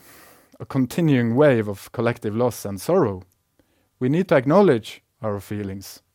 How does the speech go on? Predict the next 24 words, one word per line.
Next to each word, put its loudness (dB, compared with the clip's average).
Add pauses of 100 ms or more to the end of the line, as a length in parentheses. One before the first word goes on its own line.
to -6
understand -4 (460)
where 0
they 2
come 0
from, -6 (840)
and -2
start 0
protecting -2
our -6 (100)
ecological -4
home. -4 (1600)
I 6
argue 4
that 2
it's -4
okay 2
to -6
be -4
sad, 0 (840)
angry, 0 (400)
depressed. -2 (1120)
Believe 0
me, -2